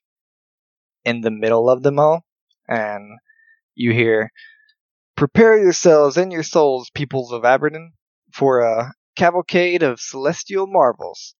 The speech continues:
for sights so spectacular and so marvelous that you shall speak of them forever after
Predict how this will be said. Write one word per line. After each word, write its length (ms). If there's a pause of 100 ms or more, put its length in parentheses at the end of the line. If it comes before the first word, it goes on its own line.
for 180
sights 400
so 140
spectacular 800
and 340
so 220
marvelous 540
that 180
you 80
shall 200
speak 340
of 100
them 220
forever 480
after 320